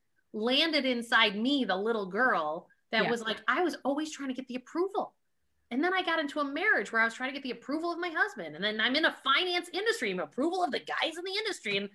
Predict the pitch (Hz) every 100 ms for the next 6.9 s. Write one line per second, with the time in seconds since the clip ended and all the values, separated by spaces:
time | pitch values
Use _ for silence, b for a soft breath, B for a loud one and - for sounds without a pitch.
0 | b b 415 508 254 196 185 180 185 196
1 | 190 208 220 226 294 277 311 311 311 339
2 | 415 339 277 320 311 320 - 466 466 -
3 | 294 392 480 494 330 175 185 - - _
4 | _ 294 302 320 311 277 294 330 330 240
5 | 220 202 180 196 170 165 b b 285 277
6 | 262 311 311 311 294 269 262 269